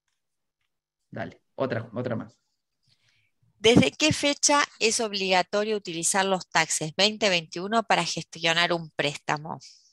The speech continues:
Speaker 1: Excelente, excelente pregunta. Miren, aquí también nos llevamos todo por, por los tiempos, ¿no? ¿Cuándo se tiene, cuándo es el,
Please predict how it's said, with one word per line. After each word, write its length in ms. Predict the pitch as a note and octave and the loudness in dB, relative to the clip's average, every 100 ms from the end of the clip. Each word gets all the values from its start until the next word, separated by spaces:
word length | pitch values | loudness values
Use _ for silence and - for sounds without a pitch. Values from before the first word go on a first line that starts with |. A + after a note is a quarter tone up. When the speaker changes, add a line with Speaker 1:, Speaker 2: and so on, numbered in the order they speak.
| _ - | _ -2
Speaker 1:
Excelente, 960 | C#3+ E3+ E3 - G2 B2+ - - F2+ | 2 2 0 -6 -4 -4 -4 -16 -20
excelente 540 | - - F#2 F#2+ G#2+ | -18 -18 -12 -6 -4
pregunta. 840 | C#3 A#2 D3 A3 F3 A#2 F#2 F2 - _ _ _ - - - - | -2 2 6 8 8 6 0 -6 -10 _ _ _ -20 -20 -20 0
Miren, 360 | C3 G2+ D#2+ - - - - - - - - - - - C3 C3+ B2 - _ _ _ - | 2 2 0 -12 -20 -20 -12 -10 -4 -2 -4 -10 2 2 4 4 2 -6 _ _ _ 2
aquí 260 | D#3+ B3+ | 6 8
también 300 | C4+ C4 C4+ | 10 12 12
nos 80 | B3 | 12
llevamos 360 | F3 D#3+ G3+ G#3 | 12 10 8 8
todo 280 | G3 G3 | 8 8
por, 400 | G3+ C#3+ G#2+ - _ _ _ _ _ _ _ _ _ _ _ | 10 8 8 4 _ _ _ _ _ _ _ _ _ _ _
por 160 | B2 A2 | 6 8
los 160 | G#2+ | 6
tiempos, 380 | D3 G#2+ - F2 | 6 6 4 2
¿no? 200 | C#3 F#3 - _ _ _ _ _ _ | 2 0 -8 _ _ _ _ _ _
¿Cuándo 400 | G#3 C4 D4+ D#4 | 8 10 10 8
se 120 | A#3 | 6
tiene, 400 | G#3 A#3 A#3+ A#3+ - _ | 8 8 6 4 -8 _
cuándo 260 | - A#3 C4 | 4 8 8
es 120 | A#3+ | 6
el, 400 | G3+ E3+ B2+ | 4 2 -2